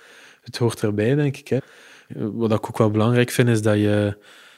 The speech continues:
ja, als papa, dat je openstaat voor dat te doen. Openstaan voor die pamper te vervangen. Openstaan om,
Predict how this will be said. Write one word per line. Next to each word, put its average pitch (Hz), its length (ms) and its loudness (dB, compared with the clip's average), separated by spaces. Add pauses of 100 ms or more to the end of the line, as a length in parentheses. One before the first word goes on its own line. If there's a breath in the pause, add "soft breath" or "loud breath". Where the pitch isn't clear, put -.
(100)
ja, 104 140 0
als 123 200 0
papa, 127 300 2
dat 147 140 4
je 123 420 2
openstaat 147 640 0
voor 127 280 4
dat 120 160 2
te - 80 -8
doen. 127 320 0 (140)
Openstaan 143 560 -4
voor 127 120 4
die 123 120 2
pamper 123 380 -4
te - 120 -6
vervangen. 117 520 -4
Openstaan - 580 -2
om, 127 220 0